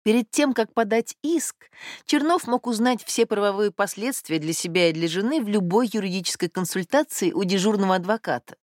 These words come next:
Почему надо было лезть к судье и в П П Х в последний момент уточнять, не навредит ли это любимой супруге?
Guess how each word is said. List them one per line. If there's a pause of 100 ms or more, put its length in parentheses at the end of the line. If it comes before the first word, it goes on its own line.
(520)
Почему
надо
было
лезть
к
судье (320)
и
в
П
П
Х
в
последний
момент
уточнять,
не
навредит
ли
это
любимой
супруге?